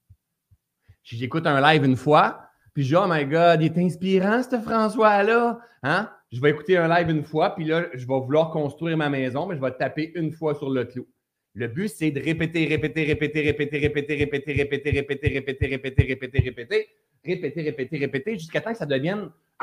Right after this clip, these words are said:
une seconde nature, un nouveau conditionnement. Et c'est là la beauté de l'être humain, c'est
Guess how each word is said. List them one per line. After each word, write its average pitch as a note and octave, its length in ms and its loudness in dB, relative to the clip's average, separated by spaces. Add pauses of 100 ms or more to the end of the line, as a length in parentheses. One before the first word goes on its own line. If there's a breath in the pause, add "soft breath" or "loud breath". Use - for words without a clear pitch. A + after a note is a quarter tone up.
une D#3 260 4
seconde F#3 560 0
nature, E3 400 2
un C#3 80 6
nouveau E3 320 6
conditionnement. D3+ 1000 2 (260 soft breath)
Et C3+ 80 -4
c'est D#3+ 140 0
là A#3 120 4
la F#3+ 140 2
beauté D3 360 4
de D3 100 4
l'être C3 320 0
humain, D#3+ 260 -2
c'est C3+ 260 -8